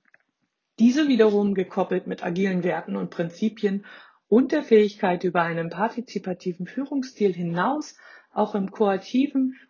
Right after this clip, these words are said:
und inspirierenden Bereich Fähigkeiten zu besitzen, machen dieses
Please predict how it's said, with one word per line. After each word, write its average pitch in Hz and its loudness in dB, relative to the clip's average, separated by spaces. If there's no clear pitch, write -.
und 233 2
inspirierenden 196 2
Bereich 170 -4
Fähigkeiten 175 0
zu 175 -8
besitzen, 180 -2
machen 262 0
dieses 185 -2